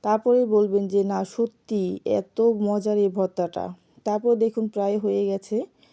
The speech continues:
ভাজা ভাজা একটু করে নিলাম। আর আমি আজকে পাটায় বেটে ভর্তা বানাবো। আর পাটায় বাটা ভর্তা যে কত মজার আর লোভনীয় হয়ে থাকে, আশা করি যারা খেয়েছেন তারাই বুঝতে পারবেন। তারপর আমি অল্প অল্প করে সবগুলো পাটায় বেটে নেব।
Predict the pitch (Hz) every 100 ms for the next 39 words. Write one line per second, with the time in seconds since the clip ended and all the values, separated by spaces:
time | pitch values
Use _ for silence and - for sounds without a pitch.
0 | _ _ - 196 208 220 220 220 220 226
1 | 220 202 196 190 196 233 339 _ _ _
2 | _ _ _ 214 214 226 233 226 - 240
3 | 233 202 214 220 214 214 214 196 190 202
4 | 196 196 190 202 202 196 185 196 226 240
5 | 240 247 240 214 202 - 220 214 214 185
6 | 185 214 202 190 196 202 208 185 185 202
7 | 214 214 196 196 185 175 180 214 - _
8 | _ _ _ _ - 190 214 214 220 202
9 | 196 196 208 202 240 240 202 185 185 185
10 | 175 - 170 95 - 95 190 - _ _
11 | _ _ _ - 220 226 254 254 254 254
12 | 220 220 220 214 214 214 220 220 202 185
13 | 202 196 220 190 185 202 185 185 185 185
14 | 180 247